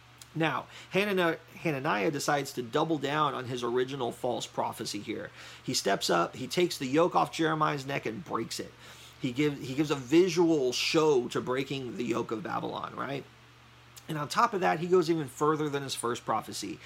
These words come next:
He says, "In two years, I'll break the yoke from the neck of all nations, not just Judah as before." And so he doubles down on that. Now,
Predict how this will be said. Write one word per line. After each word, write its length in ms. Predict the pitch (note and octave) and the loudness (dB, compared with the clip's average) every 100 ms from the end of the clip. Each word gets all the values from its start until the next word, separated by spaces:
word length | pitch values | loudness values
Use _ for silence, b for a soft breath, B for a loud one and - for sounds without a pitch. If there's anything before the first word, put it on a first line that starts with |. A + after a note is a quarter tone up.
| B B B - | B B B 0
He 80 | |
says, 200 | E3 F3 | 2 2
"In 120 | D#3 C#3+ | 2 0
two 180 | G#3+ | -2
years, 480 | A3 G#3+ A#3+ C4 B3+ - | 0 2 2 0 -4 -4
I'll 140 | F#3 G3+ | -2 2
break 240 | F#3 F3+ | 2 2
the 100 | D#3 | 2
yoke 280 | D#3 E3+ F3 | 2 2 0
from 140 | D#3+ | -2
the 60 | D3+ | -2
neck 260 | D#3 E3 | 0 0
of 140 | B2+ A2+ - - - | -2 -2 -8 -14 0
all 300 | A3 G#3+ F#3 | 2 4 4
nations, 680 | C#3+ A#2+ - F2 - - - - | 2 0 -4 -6 -12 -16 -16 -2
not 280 | B2+ F#3 D3 | 4 6 6
just 260 | D#3+ B2+ | 2 0
Judah 260 | A#2+ C3+ A2+ | -2 0 0
as 160 | G#2 - | -2 -8
before." 460 | G#2 - - - - B B B B B B - C3+ | -12 -8 -8 -8 -12 B B B B B B -14 -4
And 320 | C#3 C3+ C3+ | -2 -2 -2
so 140 | B2+ | -2
he 120 | B2 | -2
doubles 380 | A#2 E3 F#3 E3+ | 2 2 4 2
down 280 | C#3+ C3+ B2+ | 0 0 0
on 180 | B2 B2 | -2 -4
that. 220 | A2+ - - A#2+ | -8 -12 -12 -2
Now, 380 | B2+ B2+ B2 | 0 0 -4